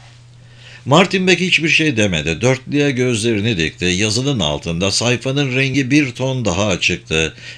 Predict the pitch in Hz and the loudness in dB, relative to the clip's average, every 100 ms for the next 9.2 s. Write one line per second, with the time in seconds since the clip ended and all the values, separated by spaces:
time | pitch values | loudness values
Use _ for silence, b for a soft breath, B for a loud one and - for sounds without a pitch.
0 | - 143 127 175 170 170 170 190 113 78 | 2 4 6 6 6 6 6 4 2 0
1 | 85 123 87 76 78 95 101 101 127 147 | 0 0 2 0 0 0 2 2 4 4
2 | 156 127 127 127 131 123 120 123 151 143 | 2 0 -2 0 0 0 0 0 2 2
3 | 87 85 80 78 80 - B B B B | 2 2 2 0 -2 -4 B B B B
4 | - 147 156 180 190 180 185 185 120 - | 4 6 6 4 2 4 4 6 4 2
5 | 98 90 85 82 85 104 113 135 165 165 | 0 0 0 -2 0 2 2 4 4 2
6 | 147 156 131 139 135 127 143 139 127 127 | 2 0 2 0 2 0 0 0 0 0
7 | 117 120 110 113 110 82 101 101 127 113 | 0 -2 0 2 2 2 2 0 0 0
8 | 123 127 117 117 92 90 107 92 85 80 | 0 0 2 2 2 2 2 2 2 2
9 | 78 80 | 0 -2